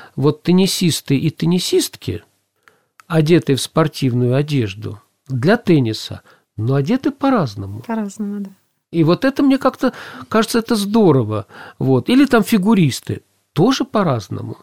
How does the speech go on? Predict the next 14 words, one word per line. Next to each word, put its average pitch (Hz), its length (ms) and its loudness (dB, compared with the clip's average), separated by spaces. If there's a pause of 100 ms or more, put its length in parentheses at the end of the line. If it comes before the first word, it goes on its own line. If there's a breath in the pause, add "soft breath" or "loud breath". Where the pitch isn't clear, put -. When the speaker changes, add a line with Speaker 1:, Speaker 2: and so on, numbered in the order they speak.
(460)
Speaker 1:
Вроде 170 320 4
у 202 60 2
тех, 277 280 -2
у 214 60 0
тех 156 240 0
спортивная 170 600 0
одежда. 110 460 -4 (300 loud breath)
Но 180 200 2
вот, 220 320 -4 (440 loud breath)
э, - 460 -4
мне 160 200 2
кажется, 208 280 -2
что 180 220 0
вот 165 200 0